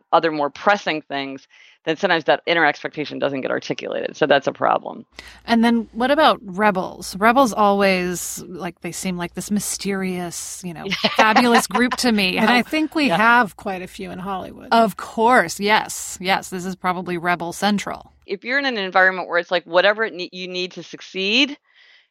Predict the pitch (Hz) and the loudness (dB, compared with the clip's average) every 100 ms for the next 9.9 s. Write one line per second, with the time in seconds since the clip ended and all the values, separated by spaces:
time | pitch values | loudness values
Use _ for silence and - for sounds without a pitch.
0 | _ 180 233 233 202 185 165 165 196 247 | _ -2 0 2 4 6 8 6 6 0
1 | - 196 185 190 190 - 180 165 - 160 | -2 -6 0 4 2 2 -6 -10 -10 -6
2 | 147 - - 196 175 175 - 254 240 156 | -6 -6 -8 -2 0 0 0 2 4 2
3 | 117 - 147 - 147 139 135 147 143 139 | -2 -6 -6 -6 -4 -4 -4 -8 -4 -4
4 | - 220 170 165 156 135 135 165 214 247 | 2 2 2 -2 -4 -4 0 2 2 0
5 | 247 240 240 226 240 254 190 147 147 147 | -2 -4 -4 -6 -4 -2 0 0 2 2
6 | 147 139 139 139 147 110 233 190 117 170 | 0 -2 -2 -4 -6 -4 2 2 4 0
7 | 156 - 196 180 156 233 156 - 147 - | 0 4 4 4 2 0 0 0 -4 -6
8 | - _ _ - 190 - - - 190 214 | -20 _ _ 2 2 2 -12 -14 -12 -10
9 | 233 196 220 - 185 - 214 247 _ | -6 -4 -4 -6 -8 0 2 0 _